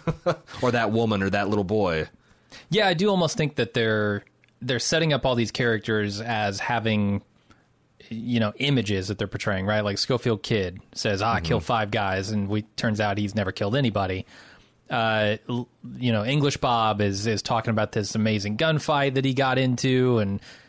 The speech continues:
Speaker 2: how he won it over two gun Corky. Turns out it was a, a freak accident, uh, that gave him victory in that battle. And I think the Clint Eastwood money is supposed to stand as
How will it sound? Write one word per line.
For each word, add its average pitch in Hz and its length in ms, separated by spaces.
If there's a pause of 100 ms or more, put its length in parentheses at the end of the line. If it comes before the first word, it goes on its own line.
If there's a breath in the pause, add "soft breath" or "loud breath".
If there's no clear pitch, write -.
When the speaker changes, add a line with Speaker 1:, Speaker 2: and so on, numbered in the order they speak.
Speaker 2:
how 104 200
he 101 320
won 127 280
it 123 120
over 101 320 (100)
two 123 320
gun 113 300
Corky. 143 720 (240 loud breath)
Turns 147 280
out 127 180
it 117 40
was 110 140
a, 104 100 (100)
a 131 100
freak - 760 (360)
accident, 107 640 (360)
uh, 101 460 (120)
that 104 200
gave 107 200
him 104 120
victory 104 360
in 98 60
that 98 140
battle. 107 380 (460 loud breath)
And 151 120
I 139 80
think 214 400 (500 loud breath)
the 131 240
Clint 160 320
Eastwood 120 440
money 120 380
is 107 120
supposed - 540
to 117 60
stand 110 600
as 104 720